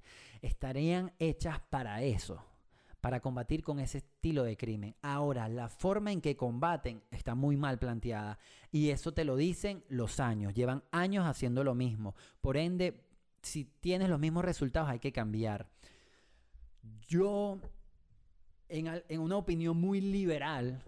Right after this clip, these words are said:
y sé que esto puede traer shock, yo legalizaría todas esas drogas. No sé la manera, porque yo no soy político,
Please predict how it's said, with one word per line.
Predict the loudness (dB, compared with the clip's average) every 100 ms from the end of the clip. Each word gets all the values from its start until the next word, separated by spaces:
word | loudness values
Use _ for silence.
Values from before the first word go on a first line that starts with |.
| -14 -8
y |
sé | -4 -4 -2
que |
esto | -4 -4
puede | -6 -6 -4
traer | -4 -4 -2 -4 -6 -10
shock, | -8 0 2 0 -4 -12 -14 _ _ _ -10
yo | 0 0 0
legalizaría | -2 -2 0 0 -2 -4 -6 -6 -4 -2 -2 -6 -10 -16 _ _ _ _
todas | -2 -2 -4 -8
esas | -10 -10 -8
drogas. | -6 -6 -8 -14 -18 -20 _ -20 _
No | -6 -6
sé | -4 -4
la | -2
manera, | -2 0 2 2 2
porque | 0 -2
yo | -4
no | -4
soy | -4
político, | 0 2 2 0 -2 -6 -4 -4